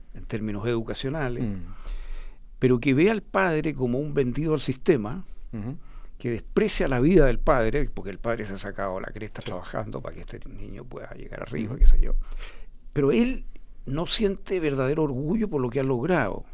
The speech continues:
Speaker 1: y más bien ve el sistema con rabia y se siente ajeno al sistema. Entonces,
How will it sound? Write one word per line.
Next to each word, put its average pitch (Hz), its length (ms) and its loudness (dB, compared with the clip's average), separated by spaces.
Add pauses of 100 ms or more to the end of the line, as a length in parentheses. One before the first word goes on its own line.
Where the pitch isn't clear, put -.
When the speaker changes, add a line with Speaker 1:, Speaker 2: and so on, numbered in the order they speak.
(480)
Speaker 1:
y 131 80 -6
más 135 180 -4
bien 180 360 0 (360)
ve 120 180 0
el 160 80 -2
sistema 165 760 0 (720)
con 123 200 0
rabia 98 600 2 (100)
y 117 140 -6
se 120 160 -8
siente 151 380 -2
ajeno 139 400 2
al - 60 -6
sistema. - 500 -4
Entonces, - 340 -4